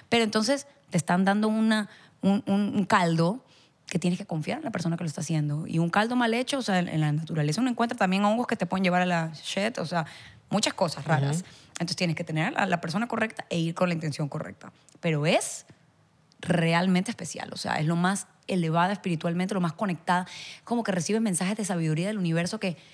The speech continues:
Speaker 1: que son difíciles de explicar con palabras, porque al final la pal-, el, el, el, el verbo, la palabra, es una tecnología fantástica, pero muy limitada. Y este tipo de experiencias, ¿no? Es como enamorarse, como un viaje así, que no se puede explicar con palabras.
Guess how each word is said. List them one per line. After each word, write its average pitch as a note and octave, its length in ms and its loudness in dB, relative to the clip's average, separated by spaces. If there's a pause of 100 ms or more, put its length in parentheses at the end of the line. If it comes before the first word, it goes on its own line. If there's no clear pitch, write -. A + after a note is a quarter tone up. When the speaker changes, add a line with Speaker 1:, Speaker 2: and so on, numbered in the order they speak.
(320)
Speaker 1:
que F#3 120 -2
son G3+ 140 0
difíciles G#3 420 -2
de G3 60 -2
explicar F3+ 400 0
con A3 120 -2
palabras, G#3+ 400 0
porque E3+ 160 -4
al E3+ 60 0
final F#3+ 420 -2 (140)
la A3 320 2
pal-, F#3+ 180 2
el, F#3 220 -4
el, F#3 200 -2
el, F3 320 -2 (600)
el F3 260 -2
verbo, F#3+ 460 2
la F3 160 0
palabra, G3 480 2
es F#3 80 2
una A3+ 140 0
tecnología F#3 440 0
fantástica, G#3+ 540 -2
pero E3 160 -2
muy E3+ 120 2
limitada. F#3 560 -4 (500)
Y F#3 120 4
este F#3+ 200 -2
tipo B3 140 -2
de - 20 0
experiencias, G#3 400 -2
¿no? F#3 100 0
Es F#3+ 140 -2
como G#3+ 160 2
enamorarse, E3 560 4
como F3 220 2
un E3 120 2
viaje F3 300 4
así, D#3+ 180 -2 (220)
que F3+ 100 -2
no F#3 80 4
se B3 80 0
puede C#4+ 160 2
explicar A#3+ 240 0
con C4+ 80 2
palabras. G3 480 2